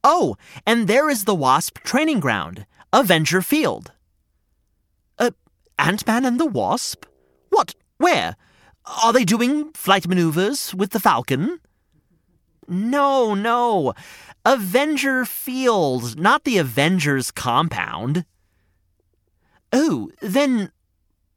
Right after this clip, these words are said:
you mean real wasps? They trained hives of wasps for World War Two?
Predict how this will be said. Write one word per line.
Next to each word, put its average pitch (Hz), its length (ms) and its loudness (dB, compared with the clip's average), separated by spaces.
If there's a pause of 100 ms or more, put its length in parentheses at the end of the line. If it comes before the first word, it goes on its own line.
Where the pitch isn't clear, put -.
(440)
you 247 180 0
mean 180 400 0
real 170 420 2
wasps? - 800 -4 (1000)
They 160 280 2
trained 175 420 0
hives 156 640 0
of 120 180 0
wasps 127 680 -2
for 156 180 0
World 151 380 0
War 196 260 0
Two? 156 560 0